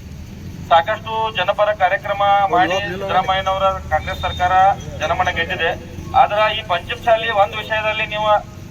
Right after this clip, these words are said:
ಎಡವಿ ಈಗ ಏನ್ ನಿಮ್ದೆಲ್ಲ ಗುಡ್‌ವಿಲ್ ಇದೆ, ಎಲ್ಲ ಒಳ್ಳೆ ಕಾರ್ಯಕ್ರಮಗಳ ಹೆಸರಿದೆ, ಇದನ್ನ ಕೆಡಿಸ್ಕೊಕ್ ಹೋಗ್ಬೇಡ್ರಿ. ಪಂಚಮಸಾಲಿ ಅವ್ರು ಮನಸ್ಸು ಮಾಡ್ರ ಸರ್ಕಾರ ಮಾಡ್ತಾರೋ, ಸರ್ಕಾರ ಕೆಡುತ್ತಾರೋ. ಆ, ಅಂಥದ್ದೊಂದು ಶಕ್ತಿ ಇದೆ, ಎಲ್ಲರೂ ನಿರೂಪಣೆ ಆಗಿದೆ. ಯಾಕಂದ್ರೆ ಸಾಕಷ್ಟು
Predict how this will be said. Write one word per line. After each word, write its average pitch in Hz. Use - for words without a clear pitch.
ಎಡವಿ 214
ಈಗ -
ಏನ್ 226
ನಿಮ್ದೆಲ್ಲ 214
ಗುಡ್‌ವಿಲ್ 202
ಇದೆ, 214
ಎಲ್ಲ 170
ಒಳ್ಳೆ 202
ಕಾರ್ಯಕ್ರಮಗಳ 208
ಹೆಸರಿದೆ, 208
ಇದನ್ನ 190
ಕೆಡಿಸ್ಕೊಕ್ 190
ಹೋಗ್ಬೇಡ್ರಿ. 190
ಪಂಚಮಸಾಲಿ 208
ಅವ್ರು 214
ಮನಸ್ಸು 196
ಮಾಡ್ರ 202
ಸರ್ಕಾರ 180
ಮಾಡ್ತಾರೋ, 196
ಸರ್ಕಾರ 180
ಕೆಡುತ್ತಾರೋ. 180
ಆ, -
ಅಂಥದ್ದೊಂದು 196
ಶಕ್ತಿ 180
ಇದೆ, 220
ಎಲ್ಲರೂ 185
ನಿರೂಪಣೆ 196
ಆಗಿದೆ. 196
ಯಾಕಂದ್ರೆ 190
ಸಾಕಷ್ಟು 190